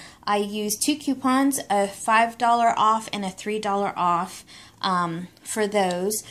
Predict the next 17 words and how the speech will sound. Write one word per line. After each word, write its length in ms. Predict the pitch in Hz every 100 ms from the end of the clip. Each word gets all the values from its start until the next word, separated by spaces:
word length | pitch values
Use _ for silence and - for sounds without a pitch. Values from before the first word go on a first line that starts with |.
| -
So 160 | - 233
it 80 | 214
came 160 | 240
out 120 | 208 202
to 60 |
be 120 | - 208
three 240 | - 233
dollars 340 | 214 196 190
and 100 | 190
fifty-three 520 | - 202 208 202 220 220
cents. 500 | - 170 190 - - - - _
So 340 | - - 233 226
for 240 | 220 254
the 80 | 226
four 540 | 226 - 285 294 285 - -
of 280 | 226 214
the 260 | 208 214 220